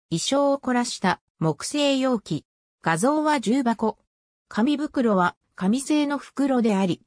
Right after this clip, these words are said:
容器の一種。画像のものは透明ビニール製の窓付き。色とりどりのガラス瓶磁気製の人形を収めた展示用のケースを掃除する女性。ウィリアム・マクレガー・パックストン・ザ・フィギュリン。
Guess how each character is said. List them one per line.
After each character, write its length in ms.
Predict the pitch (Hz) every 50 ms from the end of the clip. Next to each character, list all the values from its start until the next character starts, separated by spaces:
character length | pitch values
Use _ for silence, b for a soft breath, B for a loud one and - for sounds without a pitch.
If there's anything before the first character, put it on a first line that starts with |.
| - _ _ _
容 180 | - 240 294 285
器 160 | - - 226
の 140 | 202 185 156
一 300 | 160 185 190 - - -
種。 120 | - 156 - _ _ _ _ _ _ _ _ _
画 160 | - 160 165
像 240 | 160 220 277 302 311
の 140 | 302 302 294
も 140 | 285 294 285
の 140 | 277 262
は 180 | 240 220 - - _ _ _ _ _
透 200 | - 226 269 285
明 240 | 294 302 294 294 277
ビ 140 | 269 262
ニ 200 | 262 262 262 262
ー 60 | 254 247
ル 80 | 254
製 220 | 240 - 247 240 233
の 160 | 226 214 190
窓 260 | 180 175 156 190 240
付 360 | - - - - 170 156 -
き。 20 | - _ _ _ _ _ _ _ _ _
色 240 | 180 196 233 285 302
と 140 | - 320 320
り 120 | 320 320
ど 100 | 294 294
り 140 | 277 247 226
の 140 | 196 170 156
ガ 160 | 156 151 160
ラ 100 | 190 233
ス 200 | - - 277 262
瓶 200 | 233 254 269 269
磁 160 | 247 - 285
気 120 | - - -
製 260 | - 285 269 262 247
の 100 | 240 214
人 240 | 202 196 220 247 247
形 120 | 247 247
を 200 | 240 240 233 233
収 160 | 220 - 214
め 140 | 202 196 190
た 260 | - 165 156 151 - _ _ _ _
展 280 | - 202 247 285 285
示 140 | 269 285 277
用 160 | 277 277 269
の 140 | 254 254 247
ケ 240 | 247 - 294 302 285
ー 40 | 269
ス 160 | - - 190
を 80 | 165 160
掃 260 | - - 190 240 240
除 120 | 214 240
す 140 | - - 220
る 140 | 202 202 185
女 140 | - 160 151
性。 380 | - - 165 151 143 127 - _ _ _ _ _
ウ 20 | 180
ィ 80 | 180
リ 120 | 190 269 285
ア 100 | 277 285
ム・ 140 | 285 285 262
マ 120 | 262 254
ク 140 | 254 - 277
レ 140 | 269 262 254
ガ 140 | 269 262
ー・ 20 | 247
パ 120 | - 247 240
ッ 20 |
ク 180 | - _ - -
ス 120 | - -
ト 140 | - - 233
ン・ 60 | 233
ザ・ 180 | 170 - 175 180
フ 140 | 185 - 233
ィ 60 | 240
ギ 100 | 214 220
ュ 40 | 208
リ 100 | 196 180
ン。 120 | 156 -